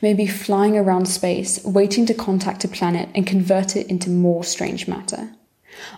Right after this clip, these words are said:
On the other hand, neutron star collisions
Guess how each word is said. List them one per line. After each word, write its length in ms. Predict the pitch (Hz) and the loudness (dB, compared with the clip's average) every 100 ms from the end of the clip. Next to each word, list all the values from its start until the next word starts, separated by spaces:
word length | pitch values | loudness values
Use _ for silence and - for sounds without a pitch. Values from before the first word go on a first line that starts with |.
| - | 2
On 140 | 220 | 4
the 100 | 214 | 6
other 140 | 240 262 | 4 2
hand, 520 | 208 185 185 180 - - | 2 2 2 -2 -6 -4
neutron 400 | - 214 214 240 | 2 2 2 0
star 260 | 233 - 202 | 2 2 2
collisions 540 | 202 208 190 185 180 | 2 2 2 4 2